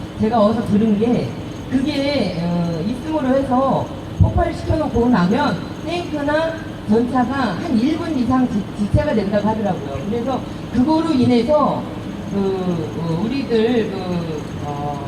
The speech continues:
국군들의 생명을 많이 구할 수가 있다고 그러더라고요. 그 오 분 대기조가 그, 어, 일 분을 더, 그 오 분 대기조에 그 시간이 그 일 분을 늦춰주는 게 굉장히 그, 어,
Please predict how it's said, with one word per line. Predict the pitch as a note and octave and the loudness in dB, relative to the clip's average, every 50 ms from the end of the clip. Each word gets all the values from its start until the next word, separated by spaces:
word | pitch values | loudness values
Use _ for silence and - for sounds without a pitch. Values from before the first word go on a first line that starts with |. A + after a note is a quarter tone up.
| - - | -6 -4
국군들의 | G#3+ A#3+ B3 - C4+ C4 B3+ B3+ B3 B3 A#3 G#3 G#3 G#3 G3+ G3+ G3 G3 G3 G3 A#3+ B3 A#3 - | -4 -4 -4 -2 0 2 4 4 4 4 4 2 2 2 2 0 0 -2 0 2 2 4 4 4
생명을 | A#3+ D#4 D#4 C4+ C4 B3 C4 C4+ C4 A3+ | 2 2 2 0 0 0 2 2 2 2
많이 | G3+ E3+ D#3+ F3 A3 C4+ C#4+ C#4 - | 0 0 0 0 0 0 0 -2 -2
구할 | A3+ B3 C4 C4+ | 0 2 2 2
수가 | - - C4 | 0 -2 -2
있다고 | G#3 F3+ F#3 A3 G#3+ G#3 G3+ | -2 -2 0 -2 -2 -2 -2
그러더라고요. | F3+ E3 D#3+ D3+ C#3+ D3+ D#3+ D#3+ D3+ D#3+ | -2 -2 -2 -2 -2 -2 -4 -2 -2 -4
그 | F3 F3 G3 | -2 0 2
오 | G#3+ C4+ C#4 | 2 2 2
분 | D4 D4+ C#4 | 0 0 2
대기조가 | A#3 G3+ G3+ G#3+ A3 G#3 G#3+ - B3+ C#4+ C4 - - - - - - - - - - - - - - | 4 4 4 4 2 2 0 0 2 0 0 0 -2 -4 -8 -10 -10 -10 -10 -10 -10 -10 -8 -4 -2
그, | A#3 A#3+ A#3 - - - - - - - | -2 -2 -2 -4 -6 -8 -4 -4 -4 -2
어, | E3 E3 E3+ E3+ E3 F3+ | 0 0 0 2 2 2
일 | G#3 B3 D4 D#4 - | 4 4 4 2 0
분을 | C#4+ D4 C#4+ C#4+ C4 - | -2 -4 -4 0 2 4
더, | - A3+ - - - - | 4 4 2 0 -2 0
그 | G#3+ A#3 B3 B3 A#3+ A#3+ A#3+ A#3 A3+ - - | 2 4 4 4 2 0 0 -2 -2 0 2
오 | G3 - - | 2 2 2
분 | D4+ D#4 - | 2 2 4
대기조에 | G#3+ G#3 G#3 - B3 - A#3 G#3+ G#3+ A3+ C4 C4+ - - - - - - - - - - - - - | 4 4 6 4 2 2 2 2 2 2 2 2 0 -2 -4 -6 -8 -10 -10 -10 -8 -8 -8 -6 -2
그 | G3+ B3 B3 | 0 2 2
시간이 | A#3 - - D#4+ F4 D#4 C#4+ C#4 D#4 D#4 C#4+ G3 D#3 - - - - - - - - - - G#3+ | 2 2 0 0 0 0 0 -2 -2 -2 -2 -2 -2 -2 -6 -8 -8 -8 -8 -8 -10 -6 -2 2
그 | G#3 | 4
일 | G#3 B3 D#4+ F4 E4 - | 4 4 4 4 2 0
분을 | E4 E4 D#4 C4+ | -2 -2 0 0
늦춰주는 | A#3+ A#3 - - C4+ - B3+ B3+ B3+ | 0 0 0 0 0 0 2 0 0
게 | - - | 2 4
굉장히 | - - E4 F4+ F#4 F#4+ E4+ D4 B3+ G3+ | 4 4 4 2 2 2 2 2 2 0
그, | F#3+ G#3 A3+ A3+ G#3 A3 - - - - - E3+ E3+ E3 D#3+ D#3+ D#3+ - - - - - - - - - | 0 0 0 0 -2 -4 -6 -8 -8 -8 -6 -6 -4 -4 -4 -6 -6 -8 -8 -8 -8 -8 -8 -8 -8 -8
어, | - - - - | -8 -8 -8 -8